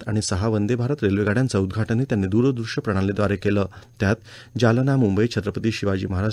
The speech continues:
टर्मिनस वंदे भारत एक्स्प्रेसचा समावेश आहे. जालना स्थानकात या कार्यक्रमाला रेल्वे राज्यमंत्री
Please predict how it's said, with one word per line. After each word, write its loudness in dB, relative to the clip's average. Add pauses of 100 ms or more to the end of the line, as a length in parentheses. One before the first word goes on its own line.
टर्मिनस -2 (100)
वंदे 2
भारत 0
एक्स्प्रेसचा -2
समावेश 0
आहे. 2 (560)
जालना 4
स्थानकात -2
या 2
कार्यक्रमाला 0
रेल्वे 2
राज्यमंत्री 2